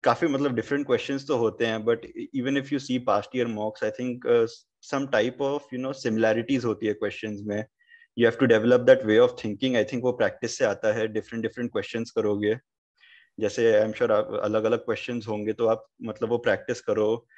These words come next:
Uh, just more than just solving the question, understand why that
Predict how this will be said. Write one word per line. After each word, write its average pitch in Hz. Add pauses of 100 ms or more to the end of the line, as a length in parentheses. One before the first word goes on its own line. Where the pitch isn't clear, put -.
(280)
Uh, 110
just 123
more 117
than 123
just 123 (100)
solving 107
the 123
question, 117
understand 113
why 101
that 117